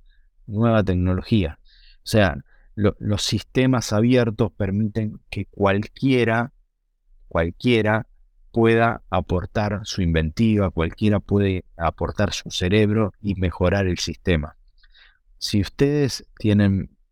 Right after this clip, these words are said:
cuarenta años o alrededor,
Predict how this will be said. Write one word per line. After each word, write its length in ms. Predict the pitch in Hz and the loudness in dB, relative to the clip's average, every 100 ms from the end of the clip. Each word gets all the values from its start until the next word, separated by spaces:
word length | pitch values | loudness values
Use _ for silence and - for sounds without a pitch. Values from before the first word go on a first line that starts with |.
| _ _ _ | _ _ _
cuarenta 500 | 85 90 101 113 123 | -6 -2 0 2 2
años 460 | 120 104 104 101 - _ _ _ - | 2 0 -2 -4 -10 _ _ _ -10
o 180 | 87 | -4
alrededor, 600 | 82 78 82 87 107 104 | -4 0 2 2 2 0